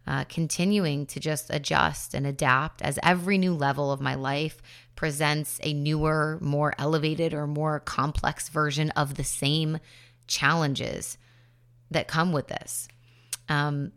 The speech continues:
but something Tony said that really stuck out to me is another quote that you guys can take with you. "All suffering starts with the illusion of loss." And the key word here that we're looking at is illusion,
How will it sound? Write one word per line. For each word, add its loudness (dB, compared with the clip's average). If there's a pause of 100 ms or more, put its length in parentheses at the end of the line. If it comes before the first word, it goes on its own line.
but 2
something 2
Tony 0
said 0
that -2
really 0
stuck -4
out 2
to -4
me -2
is 0 (800)
another 4
quote 2
that -6
you -4
guys 2
can -6
take -2
with -2
you. 0 (1080)
"All 4
suffering 0
starts 2
with 0
the -2
illusion 0
of -2
loss." -4 (2000)
And 2
the 6
key -2
word 2
here 2
that 2
we're 2
looking 2
at 2
is 0
illusion, -4